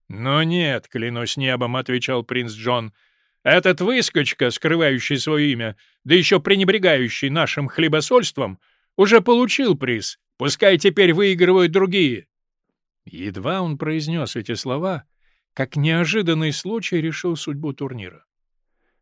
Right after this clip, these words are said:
В числе сторонников Диас де Счадо был один рыцарь в черных доспехах, верхом на вороной лошади,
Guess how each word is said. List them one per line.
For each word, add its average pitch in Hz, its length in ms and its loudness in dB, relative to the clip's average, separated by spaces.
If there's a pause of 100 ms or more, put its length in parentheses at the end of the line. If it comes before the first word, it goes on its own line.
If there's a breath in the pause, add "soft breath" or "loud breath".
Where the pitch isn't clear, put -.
В - 20 -20
числе 185 360 2
сторонников 180 600 2
Диас 170 240 0
де 160 120 -2
Счадо 156 600 -4 (320)
был 202 200 4
один 196 260 4
рыцарь 202 420 0
в 147 60 -6
черных 185 500 0
доспехах, 117 680 -2
верхом 147 320 2
на 151 100 2
вороной 147 360 0
лошади, 139 580 -2